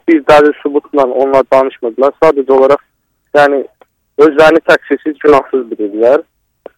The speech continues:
Başqa elə bir şey, yəni, heç bir dəlil sübut ortaya qoymadılar ki, bu cinayətdə onların əl işi yoxdur. Amma belə, yəni, onların əlaqəsi olub, onu boynuna alırlar ki, Fərdə Qədirovu tanıyıblar. Sadəcə olaraq bu cinayəti törətməkdə ona heç bir köməklik göstərmədiklərini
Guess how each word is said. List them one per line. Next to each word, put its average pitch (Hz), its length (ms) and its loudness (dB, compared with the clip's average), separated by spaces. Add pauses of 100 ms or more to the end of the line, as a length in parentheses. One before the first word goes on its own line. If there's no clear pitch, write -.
(140)
Başqa 165 280 -2
elə 160 180 2
bir 143 60 -8
şey, 143 180 0
yəni, 139 240 2
heç 180 120 0 (100)
bir 143 80 -2
dəlil 135 400 2
sübut 131 260 -4
ortaya 131 260 0
qoymadılar 123 520 -4
ki, 139 120 -6
bu 135 40 -10
cinayətdə 123 480 -6
onların 123 320 -4
əl 123 240 -2
işi - 160 -14
yoxdur. - 380 -6 (580)
Amma 160 180 0
belə, 160 380 4
yəni, 156 180 2
onların 147 500 0
əlaqəsi 143 600 2
olub, 139 340 2
onu 143 260 0
boynuna 135 320 2
alırlar 131 440 2
ki, - 100 -12
Fərdə 135 300 2
Qədirovu 127 560 0
tanıyıblar. 131 640 0 (600)
Sadəcə 160 280 2
olaraq 156 340 6
bu 165 60 0
cinayəti 147 480 2
törətməkdə 139 560 2 (180)
ona 143 220 0
heç 160 240 -2
bir 147 60 -6
köməklik 135 420 -4
göstərmədiklərini 110 840 -4